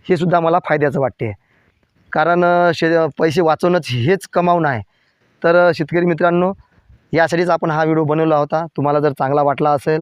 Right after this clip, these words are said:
तर व्हिडिओला लाईक करा आणि चॅनल सबस्क्राईब करा.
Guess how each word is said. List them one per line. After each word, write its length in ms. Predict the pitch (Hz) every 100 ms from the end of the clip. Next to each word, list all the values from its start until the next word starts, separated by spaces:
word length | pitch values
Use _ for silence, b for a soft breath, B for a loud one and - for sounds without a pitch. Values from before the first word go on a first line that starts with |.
| _
तर 160 | 156 156
व्हिडिओला 400 | 147 151 160 156
लाईक 180 | 135 - -
करा 240 | 165 165 - _ -
आणि 220 | 151 156
चॅनल 320 | 151 143 160 190 b _ -
सबस्क्राईब 340 | 147 156 147 -
करा. 180 | 127